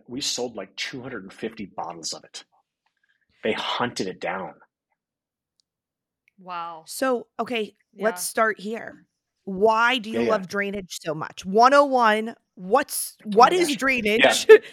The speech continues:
Speaker 3: <laughs> and why do you
Speaker 1: Yeah.
Speaker 3: love it?
Speaker 1: Okay, so dra-, what is drainage? Let's start there. Drainage is simply the way that things are designed to get out.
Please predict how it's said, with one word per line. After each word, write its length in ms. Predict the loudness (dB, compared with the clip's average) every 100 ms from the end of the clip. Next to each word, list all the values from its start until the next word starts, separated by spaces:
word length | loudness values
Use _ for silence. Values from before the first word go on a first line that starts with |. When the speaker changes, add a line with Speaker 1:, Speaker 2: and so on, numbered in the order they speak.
| -20
Speaker 3:
<laughs> 280 | -20 -8 0
and 80 |
why 220 | 6 6 6
do 60 |
you 80 | 6
Speaker 1:
Yeah. 80 | 6
Speaker 3:
love 200 | 4 0
it? 180 | -8 -14 _ _ _ _ _ _ _ -20 -6
Speaker 1:
Okay, 280 | 0 2 0 0
so 520 | 2 4 4 2 -4 _ _ _ _ _ _ _ _ _ _ _ _ _ _ _ _ -20 -16
dra-, 320 | -10 -6 -4
what 120 | -2
is 140 | -2 -4
drainage? 460 | -8 -12 -14 -12 -10
Let's 140 | -8
start 260 | -4 -4 -4
there. 240 | -12 -12
Drainage 400 | -8 -4 -4 -4
is 140 | -4 0
simply 680 | 2 0 -2 -4 -4 -4
the 160 | -4 -6
way 400 | -6 -6 -4 -4
that 240 | -6 -10
things 300 | -8 -8 -6
are 80 | -6
designed 480 | -6 -8 -8 -10 -12
to 80 | -14
get 160 | -14
out. 240 | -14 -16